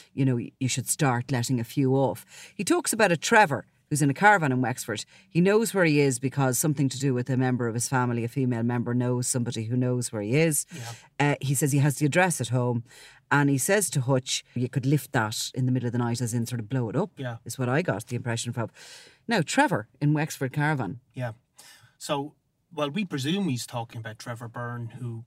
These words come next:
Speaker 2: if you, if you remember, Trevor Byrne was one of the people arrested f-, uh, for the murder of the monk's brother, Neddy Hutch. Never
Speaker 1: Yeah.
Speaker 2: prosecuted, never
Speaker 1: And that's why he
Speaker 2: prosecuted.
Speaker 1: was hiding out that time.
Speaker 2: That's why he was hiding out. He, at that point,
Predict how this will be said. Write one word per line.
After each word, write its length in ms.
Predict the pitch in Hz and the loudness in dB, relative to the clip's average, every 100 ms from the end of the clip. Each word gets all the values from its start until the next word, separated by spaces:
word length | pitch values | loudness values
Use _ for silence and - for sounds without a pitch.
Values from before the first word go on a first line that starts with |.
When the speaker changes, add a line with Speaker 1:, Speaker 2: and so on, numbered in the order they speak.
| _ _ _ _ _ _ _ | _ _ _ _ _ _ _
Speaker 2:
if 160 | - - | -12 -8
you, 260 | 123 120 - | -8 -8 -10
if 160 | 123 | -12
you 80 | 127 | -10
remember, 420 | 120 120 135 135 123 | -8 -4 -4 -4 -8
Trevor 300 | - 135 123 | -8 -8 -8
Byrne 280 | 123 120 | -8 -8
was 280 | 117 120 - 131 | -6 -8 -10 -8
one 160 | 131 | -6
of 100 | 127 | -6
the 80 | 120 | -10
people 260 | 123 120 117 | -14 -12 -10
arrested 500 | 117 127 - 127 117 | -8 -8 -8 -12 -14
f-, 140 | - _ - | -18 _ -20
uh, 120 | 123 120 | -18 -16
for 160 | 123 | -14
the 80 | 123 | -10
murder 340 | 123 151 180 131 | -6 -6 -4 -6
of 140 | 117 | -8
the 80 | 120 | -10
monk's 280 | 117 113 - | -10 -10 -12
brother, 340 | 113 110 110 _ - | -14 -14 -16 _ -12
Neddy 240 | 120 117 | -12 -10
Hutch. 480 | 113 139 135 - - _ - | -10 -10 -8 -12 -14 _ -8
Never 300 | 123 143 131 | -4 -4 -4
Speaker 1:
Yeah. 60 | |
Speaker 2:
prosecuted, 720 | 131 127 117 113 120 113 117 - - | -6 -4 -2 -2 -4 -6 -14 -18 -12
never 340 | 127 143 160 127 | -8 -6 -8 -6
Speaker 1:
And 180 | 123 127 | 0 2
that's 240 | 156 - | 2 2
why 120 | 170 | 2
he 60 | 151 | 4
Speaker 2:
prosecuted. 40 | |
Speaker 1:
was 120 | 135 - | 2 0
hiding 360 | 135 131 127 | 0 0 0
out 240 | 123 143 - | 0 -2 -2
that 160 | 139 131 | -6 -2
time. 280 | 139 123 113 | -2 -2 -4
Speaker 2:
That's 300 | 131 127 - | -8 -10 -10
why 140 | 120 | -10
he 40 | |
was 140 | 107 110 | -10 -12
hiding 300 | 117 110 101 | -14 -14 -14
out. 180 | 107 101 | -14 -12
He, 340 | 131 127 123 - | -12 -10 -12 -14
at 80 | - | -6
that 200 | 151 - | -6 -6
point, 400 | 135 120 117 | -10 -8 -10